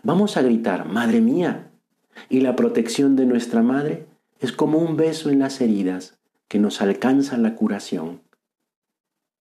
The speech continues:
María es muy cercana a Dios y también muy próxima a nosotros, dispuesta siempre a comprendernos. María es, según palabra del santo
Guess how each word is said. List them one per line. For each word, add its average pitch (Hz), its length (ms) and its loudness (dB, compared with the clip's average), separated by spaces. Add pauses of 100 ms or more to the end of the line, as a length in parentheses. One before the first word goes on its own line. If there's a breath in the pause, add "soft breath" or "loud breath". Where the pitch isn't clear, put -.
(840)
María 120 680 0
es 139 140 0
muy 160 180 0
cercana 120 640 0
a 101 40 0
Dios 95 260 0
y 139 60 2
también 143 360 2
muy 214 160 2
próxima 185 500 0
a 113 40 2
nosotros, 110 600 -2 (260 loud breath)
dispuesta 131 600 0
siempre 175 440 -2
a 110 100 -2
comprendernos. 101 1000 0 (800 soft breath)
María 110 460 4
es, 110 140 2
según 113 640 0
palabra 117 480 2
del 113 280 2
santo 113 640 -2